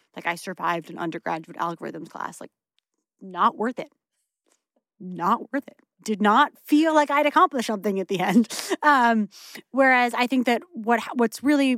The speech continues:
important is recognizing, like, this will be a very difficult journey,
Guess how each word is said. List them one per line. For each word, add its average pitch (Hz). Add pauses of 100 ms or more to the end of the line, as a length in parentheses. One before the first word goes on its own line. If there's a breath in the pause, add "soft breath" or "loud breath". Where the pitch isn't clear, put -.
(160)
important 208
is 185
recognizing, 185
like, 180
this -
will 247
be 226
a 208
very 196
difficult 208
journey, 269